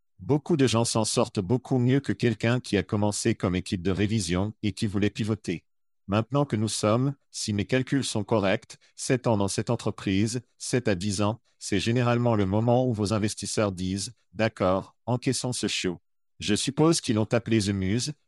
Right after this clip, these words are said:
basé à New York, en bas de la rue et ont dit, « Et qu'est-ce que tu penses d'acheter un site de critique féminin avec d'autres trucs saupoudrés dedans ? »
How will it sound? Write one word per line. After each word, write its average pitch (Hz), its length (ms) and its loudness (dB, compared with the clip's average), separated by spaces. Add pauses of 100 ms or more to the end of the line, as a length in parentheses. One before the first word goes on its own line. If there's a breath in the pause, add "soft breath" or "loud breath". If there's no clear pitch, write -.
basé 107 320 2
à 110 60 4
New 104 160 0
York, 98 420 -2 (220)
en 101 100 2
bas 101 160 2
de 95 80 2
la 98 140 2
rue 117 320 -2
et 131 120 2
ont 123 120 0
dit, « 98 240 -6 (180)
Et 95 160 -6 (160)
qu'est-ce 139 240 0
que - 80 -4
tu - 140 -4
penses 117 280 -2
d'acheter 107 340 0
un 98 100 2
site 110 240 -4
de 101 100 0
critique - 400 -8
féminin 101 480 0
avec 98 240 -2
d'autres 110 300 -2
trucs 143 240 -4
saupoudrés 113 420 -2
dedans ? » 87 340 -4